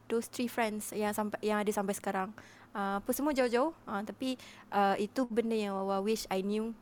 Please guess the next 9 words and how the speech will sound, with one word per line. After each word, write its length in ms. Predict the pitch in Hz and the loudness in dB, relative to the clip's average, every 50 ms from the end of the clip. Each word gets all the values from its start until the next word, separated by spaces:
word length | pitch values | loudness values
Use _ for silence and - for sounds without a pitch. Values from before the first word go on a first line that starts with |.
| - - | -18 -12
that 260 | - 196 190 190 190 - | -4 -2 0 0 0 0
I 180 | - 185 196 202 | 0 2 2 2
will 200 | 202 208 208 202 202 196 | 2 2 0 0 0 -2
lose 240 | 190 202 208 - - | -2 -4 -4 -6 -8
friends 580 | - - 208 202 202 202 208 202 - - - - | -4 0 0 2 2 0 -2 -6 -8 -12 -10 -10
because 320 | 190 196 - - 196 - | -10 -6 -4 -4 -2 0
of, 160 | 190 185 190 - - | -2 -2 -2 -4 -8
you 100 | 185 185 | -8 -6
know, 240 | 196 202 208 214 | -4 -4 -4 -4